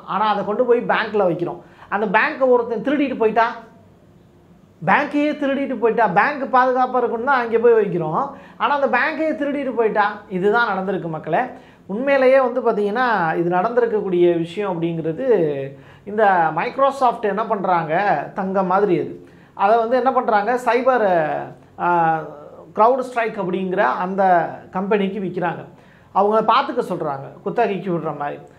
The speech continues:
அவங்க என்ன பண்ணுவாங்க, இந்த நிறையா ஓ எஸ்லாம் வந்து install பண்றது, ஆ, அதுக்கப்புறம் வந்து இந்த மாதிரி சைபர் அட்டாக்ல இருந்து தன்னை தானே பாதுகாத்துக்கிறது, அடுத்தவங்களுக்கு security கொடுக்கறது, இந்த வேலையெல்லாம் செய்வாங்க.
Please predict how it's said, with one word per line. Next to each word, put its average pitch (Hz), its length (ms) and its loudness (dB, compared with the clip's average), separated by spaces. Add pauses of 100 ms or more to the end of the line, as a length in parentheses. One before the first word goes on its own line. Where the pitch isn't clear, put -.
(180)
அவங்க 254 280 4
என்ன 262 120 0
பண்ணுவாங்க, 202 680 0
இந்த 160 500 0
நிறையா 190 400 2
ஓ 190 180 2
எஸ்லாம் 185 460 -2
வந்து 180 80 -2
install 170 500 0
பண்றது, 143 500 -6 (340)
ஆ, 151 180 0
அதுக்கப்புறம் 175 440 0
வந்து 175 540 0 (140)
இந்த 156 120 -6
மாதிரி 185 220 -2
சைபர் 233 280 2
அட்டாக்ல 175 440 0
இருந்து 165 260 -2
தன்னை 180 220 -4
தானே 175 200 0
பாதுகாத்துக்கிறது, 165 1080 -2 (340)
அடுத்தவங்களுக்கு 214 520 2
security 214 540 -4
கொடுக்கறது, 175 360 0
இந்த 170 200 2
வேலையெல்லாம் 170 360 2
செய்வாங்க. 151 400 -8